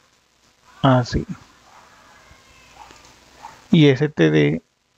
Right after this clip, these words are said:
lo dejamos así, celda total. O sencillamente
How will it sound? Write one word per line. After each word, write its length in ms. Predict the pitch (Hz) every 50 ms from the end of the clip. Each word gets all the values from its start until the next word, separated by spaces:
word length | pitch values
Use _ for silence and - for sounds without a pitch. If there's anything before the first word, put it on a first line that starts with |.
| _ _ _
lo 220 | 156 143 143 139
dejamos 440 | 135 123 117 131 135 135 135 123 -
así, 280 | 131 123 - 143 - - _ _ _ _
celda 420 | _ - - 151 131 127 131 135 135
total. 340 | - 143 - - - - - - - _ _ _ _ _ _ _ _ _ _ _ _ _ _ _ _ _ _ _ - - _ _ - - - - - _
O 280 | - 160 160 160 156 143
sencillamente 880 | 135 143 139 139 156 165 160 160 165 147 127 - - 131 120 120 -